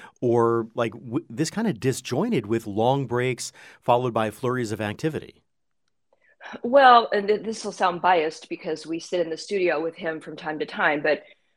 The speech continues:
Speaker 2: I wish they would have brought Chad Campbell back earlier
Speaker 1: Mm.
Speaker 2: and y-, y-, or somebody like Chad who has experience, who's been in the legislature, who's been the speaker, who's run a legislative agenda, because it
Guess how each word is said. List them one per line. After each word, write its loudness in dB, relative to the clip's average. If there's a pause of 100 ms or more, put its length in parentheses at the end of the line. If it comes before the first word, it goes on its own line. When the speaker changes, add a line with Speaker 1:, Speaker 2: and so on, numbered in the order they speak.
Speaker 2:
I 4
wish 4
they 4
would 4
have -2
brought 6
Chad -4
Campbell -4
back -4 (140)
earlier 0
Speaker 1:
Mm. -6
Speaker 2:
and -4 (300)
y-, 2
y-, 4 (160)
or 8
somebody -2
like 0
Chad 2
who -4
has -2
experience, -2
who's -10
been 2
in -2
the -4
legislature, -6
who's -10
been 0
the -4
speaker, -2
who's -6
run 4 (440)
a 4
legislative 4
agenda, 0
because -6
it 4